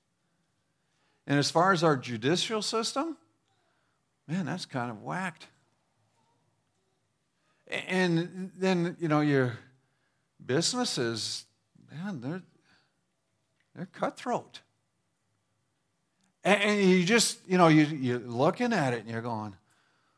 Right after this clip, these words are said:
"Why?" A-, and I believe in a just God, but what's going on? Well,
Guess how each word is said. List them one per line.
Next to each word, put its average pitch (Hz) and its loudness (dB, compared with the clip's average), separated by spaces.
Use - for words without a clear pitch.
"Why?" 131 -4
A-, 160 6
and 131 2
I 127 0
believe 117 0
in 190 0
a 123 0
just 110 -4
God, 214 4
but 127 -4
what's 135 -4
going 165 -4
on? 247 -2
Well, 180 2